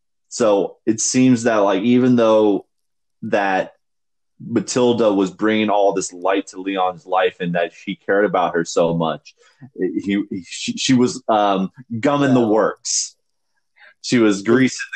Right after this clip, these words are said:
Speaker 1: the gears, if you know what I'm saying. She was, yeah, she, he was, he was
Speaker 2: He
Speaker 1: wearing
Speaker 2: did
Speaker 1: his
Speaker 2: relocate
Speaker 1: rose-tinted
Speaker 2: the one
Speaker 1: glasses.
Speaker 2: time <laughs> after she told the desk manager that they were lovers or something. Yeah, so they, they, they
Speaker 1: Oh,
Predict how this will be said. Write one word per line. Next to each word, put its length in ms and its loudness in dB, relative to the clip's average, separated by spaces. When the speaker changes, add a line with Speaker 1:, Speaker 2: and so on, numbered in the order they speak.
Speaker 1:
the 100 -14
gears, 300 2
if 80 -16
you 100 -8
know 180 0
what 100 4
I'm 160 -6
saying. 440 -4
She 160 -2
was, 280 0
yeah, 200 2
she, 300 -6
he 140 2
was, 200 -2
he 100 2
was 120 4
Speaker 2:
He 60 0
Speaker 1:
wearing 240 2
Speaker 2:
did 80 4
Speaker 1:
his 80 2
Speaker 2:
relocate 360 2
Speaker 1:
rose-tinted 440 -4
Speaker 2:
the 40 -12
one 160 -2
Speaker 1:
glasses. 380 -4
Speaker 2:
time 160 -4
<laughs> 0 -
after 380 -8
she 260 -12
told 300 -10
the 80 -8
desk 320 -8
manager 480 -10
that 160 -12
they 100 -8
were 160 -14
lovers 560 -16
or 80 -14
something. 400 -16
Yeah, 520 0
so 180 -4
they, 160 0
they, 220 -4
they 100 -16
Speaker 1:
Oh, 300 2